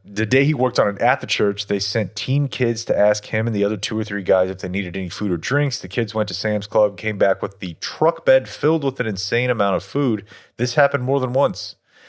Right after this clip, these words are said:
They told him they needed to take the ramp to Oklahoma City, f-, of course,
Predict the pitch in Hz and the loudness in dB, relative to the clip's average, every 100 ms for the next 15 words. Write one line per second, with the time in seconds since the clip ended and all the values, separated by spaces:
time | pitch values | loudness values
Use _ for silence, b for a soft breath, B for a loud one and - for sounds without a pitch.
0 | b b b b b b 120 - 156 143 | b b b b b b 0 4 2 2
1 | 139 127 127 123 90 143 143 131 104 123 | 0 0 0 -4 -2 -2 0 -2 2 2
2 | 123 110 113 123 110 95 - 151 131 110 | 2 0 0 -2 -4 -4 -4 -2 -2 -4
3 | - _ - - 78 - | -12 _ -10 -4 -4 -4